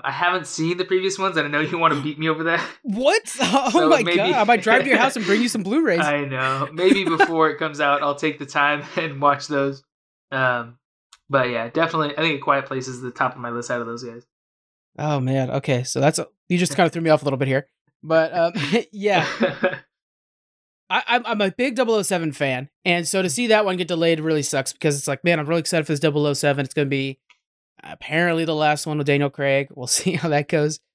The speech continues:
Speaker 2: Morbius, of course, getting delayed for such big amount. You know, we talked about this before, but it blows my mind that there are, there's an executive sitting in a studio right now in Hollywood who,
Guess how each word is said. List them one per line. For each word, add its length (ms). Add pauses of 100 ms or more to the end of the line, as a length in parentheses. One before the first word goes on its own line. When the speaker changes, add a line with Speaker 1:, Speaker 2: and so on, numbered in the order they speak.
(420)
Speaker 2:
Morbius, 460
of 100
course, 260
getting 200
delayed 300 (100)
for 60
such 400
big 180
amount. 260 (720)
You 80
know, 80
we 100
talked 200
about 100
this 140
before, 340
but 120
it 60
blows 200
my 80
mind 300
that 120
there 240
are, 240
there's 220
an 80
executive 640 (340)
sitting 320
in 80
a 60
studio 340
right 220
now 100
in 60
Hollywood 420 (480)
who, 140